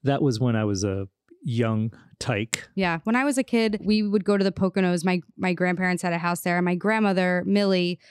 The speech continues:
Speaker 2: was obsessed with ice cream. We used to go to this little, it was an orange and yellow custard stand called the Junction. Uh, well, she called it custard. What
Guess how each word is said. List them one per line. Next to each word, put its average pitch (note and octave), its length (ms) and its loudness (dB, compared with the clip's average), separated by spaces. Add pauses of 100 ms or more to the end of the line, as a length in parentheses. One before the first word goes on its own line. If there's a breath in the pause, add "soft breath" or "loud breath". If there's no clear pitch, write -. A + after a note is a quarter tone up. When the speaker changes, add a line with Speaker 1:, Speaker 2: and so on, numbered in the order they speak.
(140 soft breath)
Speaker 2:
was F#3+ 160 4
obsessed - 840 0
with F#3+ 140 -2
ice F3 220 -2
cream. D#3+ 420 -2
We G#3 140 0
used G3 200 0
to G3+ 40 0
go G3 160 2
to G3 100 2
this F#3+ 240 0
little, G#3+ 640 0
it G#3+ 60 -4
was G3 160 2
an F#3 220 0
orange A3 420 4
and B3+ 160 6
yellow F#3+ 340 2
custard F#3 480 -2
stand F3 340 0
called E3+ 200 -2
the E3+ 60 -2
Junction. E3 600 -2 (440 soft breath)
Uh, F#3 180 0
well, G3 120 4
she B3 200 2
called G3+ 180 2
it E3+ 80 -2
custard. F3 520 -2 (400)
What G3 180 0